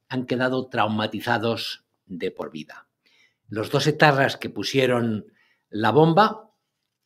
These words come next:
nunca fueron detenidos ni han sido identificados. Las personas que les dieron cobijo y apoyo en Madrid, entre ellas Eva Forest, responsable de infraestructura de eta en la capital de España,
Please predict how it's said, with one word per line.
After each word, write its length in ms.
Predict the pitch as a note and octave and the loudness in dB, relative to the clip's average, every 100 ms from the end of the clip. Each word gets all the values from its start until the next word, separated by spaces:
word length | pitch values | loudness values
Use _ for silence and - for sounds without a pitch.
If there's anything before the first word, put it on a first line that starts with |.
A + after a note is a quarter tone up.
| _ | _
nunca 300 | B2 C3+ A2+ | 0 2 0
fueron 240 | A2 G#2 | -2 -4
detenidos 680 | G2+ - A2+ C#3+ D#3+ - - _ | -4 -4 -2 -2 -2 -4 -8 _
ni 160 | B2 B2+ | -2 -2
han 80 | A2+ | 0
sido 200 | B2 A2+ | 0 0
identificados. 920 | G2+ F#2 E2+ - - D2+ - - - _ - - - | 0 -2 -8 -12 -10 -10 -10 -18 -20 _ -20 -16 -4
Las 200 | B2 - | -4 -4
personas 540 | A#2+ - D#3 D3 - | -6 0 2 2 -2
que 140 | - | -6
les 180 | F#2+ F2 | -6 -4
dieron 420 | A#2+ B2+ A2 G2+ - - | 0 0 0 -6 -12 -8
cobijo 760 | G2+ G2+ D3+ D3+ - B2 - - | -4 0 2 0 -2 -6 -6 -10
y 140 | G#2 | -6
apoyo 420 | F#2 - B2 A2+ | -6 -2 0 0
en 80 | G2 | -2
Madrid, 440 | F2 F2 G#2 E3+ - - _ _ _ - | -4 -6 -2 -2 -2 -14 _ _ _ -12
entre 360 | A2 G2+ - | -10 -4 2
ellas 440 | B2+ F#2 D#2 - - _ _ _ - | 2 2 -4 -8 -16 _ _ _ -4
Eva 240 | C3+ C3 | -2 0
Forest, 560 | G2+ A#2+ D#3+ F3+ - - _ - - _ | -2 2 2 2 -6 -16 _ -20 -20 _
responsable 720 | A2 - - G#2 - C3 C3 | -6 -6 -8 -6 -2 0 2
de 80 | A#2+ | 0
infraestructura 880 | A2+ - G2+ - G#2+ - D3 C3+ A#2 | -2 -4 -8 -8 -12 -2 2 4 4
de 220 | B2 D#3 | 6 4
eta 260 | D#3 G2 | 4 -2
en 100 | F2 | -4
la 140 | F2 F2 | -6 -8
capital 520 | F2+ - F2+ G2+ G2 | -10 -10 -8 -6 -6
de 80 | F2+ | -8
España, 720 | - - C3+ D#3 F#3+ G#3+ | -10 -2 0 2 2 0